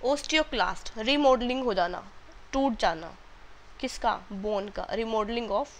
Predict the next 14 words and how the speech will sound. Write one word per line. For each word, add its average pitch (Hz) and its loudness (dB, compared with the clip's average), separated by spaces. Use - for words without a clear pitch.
bone। 156 -6
और 190 0
osteoarthritis 240 4
inflammation 214 -2
जब 220 -4
present 220 0
हो 214 -4
जाती 196 0
है 196 -8
patient 180 -6
को, - -6
है - -10
ना, 175 -4
तो - -4